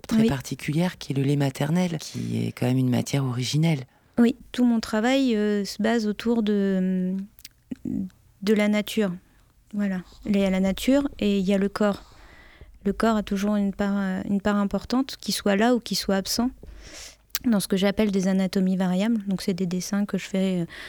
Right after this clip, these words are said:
Speaker 2: au fil du temps, selon les, les envies, selon les, <clears throat> le questionnement du moment, je,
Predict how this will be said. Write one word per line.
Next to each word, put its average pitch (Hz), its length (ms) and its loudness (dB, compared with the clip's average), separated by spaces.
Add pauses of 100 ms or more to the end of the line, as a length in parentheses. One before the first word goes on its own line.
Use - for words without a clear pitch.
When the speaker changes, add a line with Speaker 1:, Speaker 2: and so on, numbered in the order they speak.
(600)
Speaker 2:
au 196 40 2
fil 196 260 0
du 180 140 -4
temps, 202 500 2
selon 185 420 2
les, 175 580 -2
les 185 280 0
envies, 185 300 0
selon 190 340 0
les, 180 300 -2 (540)
<clears throat> - 420 -12
le 226 600 4
questionnement 190 540 0
du 185 140 -2
moment, 190 440 2
je, 185 140 -4